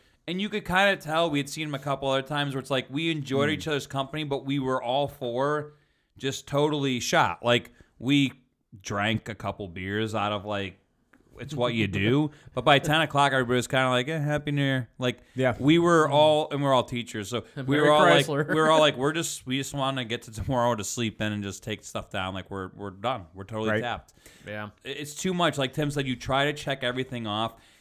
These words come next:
Speaker 1: and you can't weigh out the checklist, but you get to a point where it's like, none of this is gonna, n-, not all of this is gonna get done,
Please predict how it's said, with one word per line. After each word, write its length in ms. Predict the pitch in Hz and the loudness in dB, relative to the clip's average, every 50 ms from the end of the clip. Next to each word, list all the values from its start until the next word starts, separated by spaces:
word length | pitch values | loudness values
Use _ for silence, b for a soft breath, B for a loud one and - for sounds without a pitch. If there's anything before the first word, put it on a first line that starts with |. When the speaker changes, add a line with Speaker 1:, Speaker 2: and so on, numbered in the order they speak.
| b b b - | b b b -4
Speaker 1:
and 200 | 135 135 135 135 | -2 -2 -2 -2
you 220 | - 135 147 156 | -4 -8 -8 -8
can't 400 | 147 - - 151 160 165 - - | -8 -6 -6 -2 -2 -2 -2 -4
weigh 220 | 113 113 120 123 123 | -4 -4 -2 0 0
out 160 | 131 135 - | 0 -2 -4
the 40 | 127 | -6
checklist, 560 | - - 143 135 135 - 156 151 147 147 - - | -8 -4 -4 -4 -4 -4 -6 -6 -6 -6 -8 -10
but 120 | 127 123 123 | -10 -8 -6
you 160 | 123 120 110 | -6 -8 -4
get 160 | 110 135 135 - | -4 -6 -6 -4
to 120 | 151 147 | -4 -4
a 40 | 123 | -4
point 320 | 101 - 131 123 123 - | -4 -6 -6 -6 -6 -6
where 120 | 120 117 113 | -6 -6 -6
it's 120 | 101 - | -6 -4
like, 220 | 120 110 104 92 101 | -6 -6 -6 -6 -6
none 180 | 117 135 143 151 | -6 -4 -4 -4
of 60 | 156 | -4
this 180 | 147 143 - | -6 -8 -8
is 140 | 143 120 104 | -12 -12 -10
gonna, 200 | - 123 123 123 - | -8 -10 -10 -8 -10
n-, 140 | 131 139 139 135 | -12 -12 -10 -6
not 220 | 143 147 156 165 | -2 0 2 2
all 160 | 156 143 143 143 | 4 4 4 2
of 40 | 135 | 0
this 160 | 135 - - | -2 -8 -10
is 80 | 143 127 | -6 -4
gonna 160 | 143 139 139 | -2 -2 0
get 180 | 139 143 - | -2 -2 0
done, 380 | - 139 143 143 143 147 143 | 0 2 2 2 2 0 -4